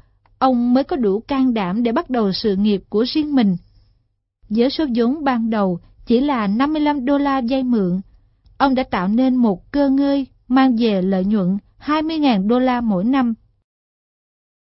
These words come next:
Thế rồi một biến cố xảy đến. Một biến cố khiến cuộc đời ông thay đổi hẳn. Chuyện xảy đến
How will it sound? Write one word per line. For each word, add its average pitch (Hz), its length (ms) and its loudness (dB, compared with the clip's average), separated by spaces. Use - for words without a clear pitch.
Thế 302 160 2
rồi 226 280 0
một 196 360 0
biến 247 260 0
cố 262 280 0
xảy 196 220 -4
đến. 226 220 -2
Một 247 200 4
biến 302 160 2
cố 294 240 4
khiến 311 380 0
cuộc 247 180 0
đời 208 180 0
ông 269 240 -2
thay 285 160 -4
đổi 220 200 0
hẳn. 226 340 -2
Chuyện 220 220 2
xảy 220 180 -4
đến 240 300 0